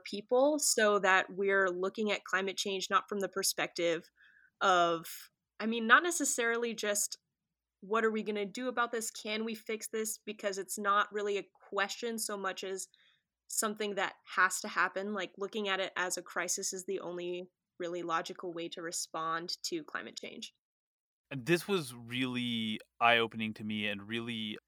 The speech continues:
Speaker 2: you know, changed my perspective, because I, I've always thought it's our job,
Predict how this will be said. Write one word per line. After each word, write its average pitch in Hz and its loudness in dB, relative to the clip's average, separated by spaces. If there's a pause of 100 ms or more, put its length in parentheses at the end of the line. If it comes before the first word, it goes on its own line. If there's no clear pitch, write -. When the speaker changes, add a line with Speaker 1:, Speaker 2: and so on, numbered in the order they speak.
Speaker 2:
you 220 6
know, 185 4
changed 180 0
my 139 6
perspective, 117 0 (180)
because 151 2
I, 151 10
I've 156 10
always 180 12
thought 156 12
it's 135 2
our 123 8
job, 113 6